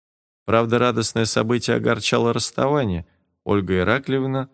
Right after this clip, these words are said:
уезжала в Червону. Но было и ещё нечто сокровенное, о чём сожалел Лёнька, покидая ставшую родной станцию Солоницкую. Грусть в его глазах мать заметила и о причине её догадалась,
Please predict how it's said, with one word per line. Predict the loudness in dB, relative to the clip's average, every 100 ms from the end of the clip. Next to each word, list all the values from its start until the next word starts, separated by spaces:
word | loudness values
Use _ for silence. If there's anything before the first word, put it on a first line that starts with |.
| -4
уезжала | -2 -2 -2 -2 -2
в | -4
Червону. | -4 -4 -2 -4 -4 -6 -12 _ _ _ _ -4
Но | 0 0
было | 0 2 0
и | 0 -2
ещё | 0 0 0
нечто | 0 -2 -4 -6
сокровенное, | -6 -2 0 0 0 -2 -2 -4 -8 _ _ -2
о | 0
чём | 2 0 0
сожалел | -2 -2 0 0 0
Лёнька, | 0 0 -2 -6 -12 _ _
покидая | -8 -2 2 2 2
ставшую | 0 -2 -2 -2 0
родной | 0 0 -2
станцию | -2 -2 -2 -2 -4
Солоницкую. | -4 -2 -2 -2 -4 -8 -14 -16 -16 _ _ _ _ _
Грусть | -4 -2 0 -2 -4
в |
его | -2 -2 -2
глазах | -2 -2 0 -2 -2 _ _ _
мать | -2 -2 0
заметила | 0 0 0 -4 -6 -10 -12 _ _ _ _
и | 0
о | 0
причине | -2 -2 -2 -2 -2 0
её | 0
догадалась, | 0 0 0 0 0 -2 -4 -12